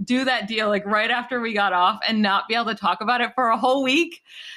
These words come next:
And <laughs> everyone has now had their opinion. And, you know, immediately after they do the trade, I'm like, "Oh my gosh,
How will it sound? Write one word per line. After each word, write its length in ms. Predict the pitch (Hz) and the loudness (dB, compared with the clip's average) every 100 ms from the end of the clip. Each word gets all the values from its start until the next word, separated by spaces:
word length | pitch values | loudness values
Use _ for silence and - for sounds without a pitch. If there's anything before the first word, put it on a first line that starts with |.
| - | -6
And 160 | 240 240 | -2 -2
<laughs> 20 | |
everyone 520 | 233 254 302 302 285 | -2 0 2 2 0
has 300 | - 262 277 | 0 -2 0
now 340 | 240 233 247 269 - | 0 0 0 -2 -2
had 280 | 208 202 | -4 -2
their 160 | 208 214 | 0 -2
opinion. 680 | 196 - 277 277 262 240 226 | -4 -4 0 2 2 0 0
And, 640 | - 196 190 185 180 170 - _ _ _ _ | -2 -2 0 -2 -4 -6 -12 _ _ _ _
you 100 | 233 240 | -2 0
know, 80 | 196 | 2
immediately 720 | 214 214 254 294 294 254 220 | 2 4 4 2 2 2 0
after 280 | 208 196 | 0 -2
they 140 | 180 180 | -2 0
do 180 | 185 180 | 0 -2
the 100 | 175 | -2
trade, 260 | 233 247 214 | -2 0 2
I'm 80 | |
like, 160 | 196 180 - | 0 -2 0
"Oh 220 | 208 214 | 2 4
my 200 | 233 247 | 2 0
gosh, 540 | 196 180 175 175 - | 0 0 0 -4 -14